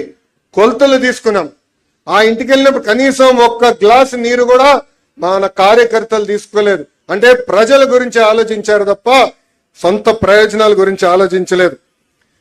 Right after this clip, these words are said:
చంద్రబాబు నాయుడు గారి సహకారంతో ముప్పై ఒక్క కమ్యూనిటీ హాల్స్ కడుతున్నాం.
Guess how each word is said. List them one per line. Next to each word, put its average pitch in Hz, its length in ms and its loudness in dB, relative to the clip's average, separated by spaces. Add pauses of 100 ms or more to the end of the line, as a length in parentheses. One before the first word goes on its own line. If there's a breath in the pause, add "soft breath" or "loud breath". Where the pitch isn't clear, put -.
(120)
చంద్రబాబు 254 560 4
నాయుడు 254 220 4
గారి 247 160 0
సహకారంతో 247 580 0 (560)
ముప్పై 208 320 2
ఒక్క 226 120 2 (120)
కమ్యూనిటీ 226 480 0
హాల్స్ 226 260 2
కడుతున్నాం. 220 400 -2